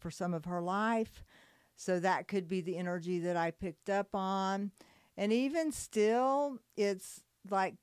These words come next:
because I read energy and see energy, and it's like, like my five fingers or like my ten fingers, and sometimes there's just so much energy coming in. Sometimes it's hard for me to decipher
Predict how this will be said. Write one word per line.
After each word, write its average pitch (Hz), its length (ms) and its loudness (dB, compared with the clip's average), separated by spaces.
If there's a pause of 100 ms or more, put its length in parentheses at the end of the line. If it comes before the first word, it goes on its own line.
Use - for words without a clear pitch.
because 220 400 -2
I 220 100 4
read 208 400 2
energy 220 560 0
and 196 160 0
see 214 480 -2
energy, 233 600 0
and 196 120 -2
it's 185 200 -6
like, 185 260 -2
like 214 200 0
my 214 200 2
five 208 360 0
fingers 262 720 -2 (300)
or 185 80 0
like 196 200 0
my 170 180 -2
ten 262 360 0
fingers, 285 520 -2
and 233 120 0
sometimes 247 460 -2
there's 202 200 -4
just 196 280 -10
so 269 340 0
much 247 380 -4
energy 226 440 -4
coming 294 440 -4
in. 294 380 -2 (340)
Sometimes 262 640 -2
it's 240 300 0
hard 220 360 2
for 240 120 -6
me 214 140 0
to 196 100 -2
decipher 196 960 -2